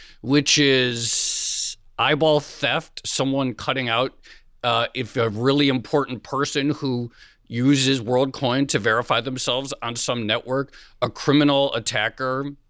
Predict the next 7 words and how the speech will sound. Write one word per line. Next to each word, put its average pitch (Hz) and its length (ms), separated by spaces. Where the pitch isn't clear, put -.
physically 139 520
maiming 143 760
someone. 156 600
Like, 143 380
I 156 100
imagine 185 600
these, 160 240